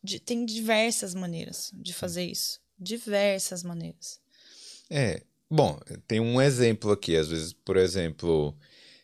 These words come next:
Speaker 2: teve gente que já veio aqui, é, bom, vou falar do, do Marco Antônio, né? Vou dar o nome aqui, porque
Speaker 1: Uhum.
Speaker 2: ele chegou aqui na Irlanda e falou, "Cara,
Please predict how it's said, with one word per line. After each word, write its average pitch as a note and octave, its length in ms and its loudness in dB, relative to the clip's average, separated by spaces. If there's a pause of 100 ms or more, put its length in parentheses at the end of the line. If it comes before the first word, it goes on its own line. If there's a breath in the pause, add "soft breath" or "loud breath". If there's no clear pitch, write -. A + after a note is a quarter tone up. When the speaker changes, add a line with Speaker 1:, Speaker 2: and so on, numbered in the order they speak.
(140)
Speaker 2:
teve A2+ 260 6
gente A2 300 4
que A#2 80 0
já A#2 160 6
veio F#2+ 280 6
aqui, - 400 2 (840 loud breath)
é, F#2+ 600 6 (540)
bom, D3+ 200 6
vou E2 80 -4
falar C3 280 4
do, A2 280 6
do G2+ 100 4
Marco A#2 280 4
Antônio, C#2+ 420 0
né? E2 140 0
Vou F2+ 200 2
dar F2 180 4
o F#2+ 80 4
nome E2+ 340 2
aqui, D2+ 220 -6
porque G2 300 4
Speaker 1:
Uhum. G2 100 0
Speaker 2:
ele G#2+ 640 4
chegou C3+ 540 4
aqui G#2+ 280 0
na G2 120 2
Irlanda G#2 560 2 (360 loud breath)
e C3+ 100 0
falou, D3+ 220 0
"Cara, D3 480 2